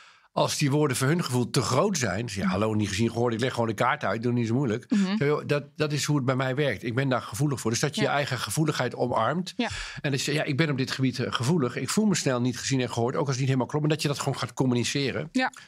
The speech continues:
Speaker 1: Eh, op een serieuze manier.
Speaker 2: Mhm.
Speaker 1: En ook daarbij in acht nemen dat het vaak ook gewoon wel klopt.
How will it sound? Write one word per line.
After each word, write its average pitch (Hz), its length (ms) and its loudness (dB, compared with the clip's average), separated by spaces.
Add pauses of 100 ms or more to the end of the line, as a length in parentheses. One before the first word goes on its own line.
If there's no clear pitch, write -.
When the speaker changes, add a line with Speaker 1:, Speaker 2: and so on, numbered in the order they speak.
(120)
Speaker 1:
Eh, - 260 -2
op 123 120 -2
een 117 120 0
serieuze 123 600 0
manier. 120 380 -2
Speaker 2:
Mhm. 208 280 2
Speaker 1:
En 156 320 -2
ook 165 280 2
daarbij 156 640 2 (300)
in 135 260 -2
acht 151 260 -2
nemen 139 320 2
dat 147 140 0
het 147 160 -2
vaak 151 220 0
ook 147 120 -2
gewoon 156 200 0
wel 170 140 2
klopt. - 440 -2